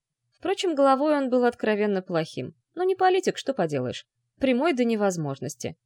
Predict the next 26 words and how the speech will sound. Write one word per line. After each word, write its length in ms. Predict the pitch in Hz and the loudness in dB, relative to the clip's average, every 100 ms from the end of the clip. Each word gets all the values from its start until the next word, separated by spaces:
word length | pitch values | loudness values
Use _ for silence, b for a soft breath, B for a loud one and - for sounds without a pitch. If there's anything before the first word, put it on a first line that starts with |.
| - | -6
Иногда. 500 | 185 165 151 135 - _ _ _ _ _ | -2 -2 -2 -4 -6 _ _ _ _ _
И, 140 | 311 | -6
как 200 | 302 285 | -2 -2
понятно, 440 | - 277 320 359 311 | -2 0 0 0 -2
в 80 | - | 0
крайне 340 | 214 247 254 | 2 4 2
неподходящих 720 | 240 220 - 185 175 165 160 | 0 -2 -2 0 2 0 -4
случаях. 540 | - 147 127 - - - _ _ _ _ _ - | -8 -6 -8 -8 -12 -14 _ _ _ _ _ -6
Но 220 | 185 311 | -2 0
блестящий 560 | 320 320 - 208 220 226 | 2 0 2 0 2 2
аналитик. 680 | 208 196 170 143 - - _ _ _ _ | 2 2 2 0 -4 -12 _ _ _ _
А 100 | - | -6
также 300 | 226 330 - | 0 0 0
преподаватель, 800 | 330 311 302 285 262 165 160 170 | -4 -4 0 2 4 2 0 -2
все 200 | 170 - | -4 -4
в 80 | 180 | -2
той 160 | 175 165 | 0 2
же 140 | 170 | 0
зеленой 500 | 170 190 294 269 185 B B | 0 2 4 2 -2 B B
и 80 | |
тоже 240 | 302 370 330 | -2 0 0
на 100 | 294 | 0
какую-то 400 | 277 277 262 247 | -2 -2 -2 -2
совсем 360 | 247 240 240 | -2 0 0
небольшую 460 | 220 202 185 - 156 | 2 2 0 0 -4
ставку. 500 | - 127 - - - | -2 -6 -6 -8 -16